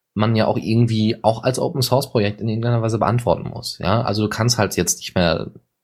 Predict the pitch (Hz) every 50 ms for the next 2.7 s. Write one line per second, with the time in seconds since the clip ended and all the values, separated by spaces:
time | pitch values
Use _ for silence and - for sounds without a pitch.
0 | _ _ _ _ _ _ _ - - 90 90 101 98 90 67 58 - - - -
1 | 107 113 - 107 - 95 87 - - 92 87 - 98 90 92 90 92 95 92 107
2 | 101 - 98 95 - - - - - 104 120 117 - -